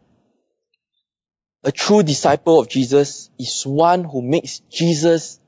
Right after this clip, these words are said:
the most important person in his or her life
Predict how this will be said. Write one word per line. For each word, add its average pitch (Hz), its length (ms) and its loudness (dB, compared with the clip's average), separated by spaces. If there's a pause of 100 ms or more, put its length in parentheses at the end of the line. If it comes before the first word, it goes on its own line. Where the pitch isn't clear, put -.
(280)
the 127 100 -8
most 185 600 2
important 160 760 -4 (100)
person 190 580 2 (840)
in 127 180 -8
his - 320 -2
or 127 120 -2
her 151 240 2
life 139 360 2